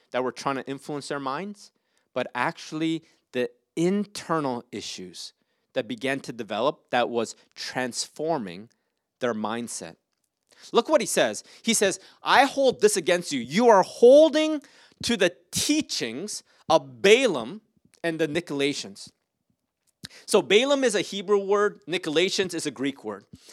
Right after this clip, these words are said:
If you look at actually Balaam, you guys remember Balaam and Balak, right?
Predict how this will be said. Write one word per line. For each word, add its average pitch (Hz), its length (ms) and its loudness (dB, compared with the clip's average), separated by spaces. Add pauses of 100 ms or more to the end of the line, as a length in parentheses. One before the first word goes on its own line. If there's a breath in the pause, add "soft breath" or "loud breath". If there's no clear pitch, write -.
If 156 120 -6
you 165 80 2
look 240 220 2
at 277 220 2
actually 190 500 0
Balaam, 147 500 2
you 160 80 -6
guys 208 200 6
remember 185 320 0
Balaam 160 340 2
and 139 140 -4
Balak, 175 580 0
right? 135 260 -2